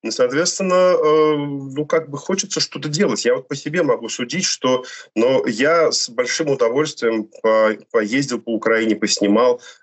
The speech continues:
и сейчас, э, там, занимаюсь этим фильмом, там, «двадцать четыре часа в сутки».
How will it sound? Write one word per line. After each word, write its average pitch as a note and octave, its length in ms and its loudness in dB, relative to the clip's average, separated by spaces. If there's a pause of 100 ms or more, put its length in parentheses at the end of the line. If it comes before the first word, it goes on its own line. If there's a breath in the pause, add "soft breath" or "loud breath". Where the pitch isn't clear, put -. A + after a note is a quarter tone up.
и G#2+ 360 0
сейчас, - 580 0
э, A2+ 580 4 (340)
там, G2+ 160 2
занимаюсь A2 460 2
этим G#2 180 -4
фильмом, A2 400 -4
там, G2 180 0
«двадцать G#2+ 220 0
четыре A2 180 -4
часа A#2 200 0
в - 60 -4
сутки». E3 340 -2